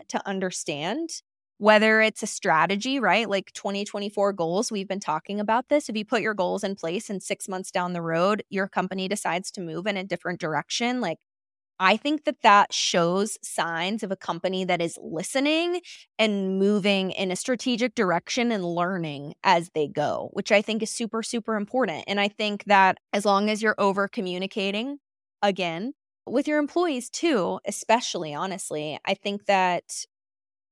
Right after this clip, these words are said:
pivoting makes some of the best leaders. So now you've got your seven steps. I think you can ultimately just stop listening to this and go start your own company. Again, this kind of applies to any industry. So good luck with the ice cream shop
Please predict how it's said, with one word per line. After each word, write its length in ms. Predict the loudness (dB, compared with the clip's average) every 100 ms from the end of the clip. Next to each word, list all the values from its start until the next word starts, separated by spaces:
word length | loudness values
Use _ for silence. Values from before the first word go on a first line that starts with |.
| _
pivoting 520 | 0 2 2 0 -2 -2
makes 280 | -4 -6
some 120 | -8 -6
of 140 | -8
the 60 | -4
best 300 | -4 -6 -16
leaders. 460 | -14 -14 -12 -14 _ -8
So 100 | -2
now 120 | 2
you've 180 | 2 6
got 140 | 4 4
your 100 | 2
seven 300 | 2 2 -2
steps. 500 | -2 -4 -4 -12 -16 _ _ -8
I 40 | 0
think 240 | 0 0
you 80 | 2
can 140 | 2 4
ultimately 600 | 2 2 0 0 -2 -2
just 200 | -4 -2
stop 300 | 2 2 2
listening 400 | -6 -6 -10 -12
to 100 | -8
this 180 | -8 -8
and 160 | -8
go 140 | -6 -6
start 340 | -4 -4 -2
your 160 | -4 -6
own 200 | -6 -6
company. 540 | -6 -6 -8 -18 -20 _ _ _ _ -4
Again, 420 | 0 2 0 -2
this 160 | -6 -6
kind 260 | -8 -6
of 160 | -6 -8
applies 480 | -2 2 2 0 -4
to 140 | -8 -6
any 280 | -6 -6
industry. 540 | -8 -8 -10 -8 -8 -8
So 180 | -6 -4
good 240 | -2 0
luck 220 | 0 -2 _ -14 -4
with 180 | -4
the 160 | 0 0
ice 220 | 0 -2
cream 240 | -6 -8 -6
shop 280 | -2 -2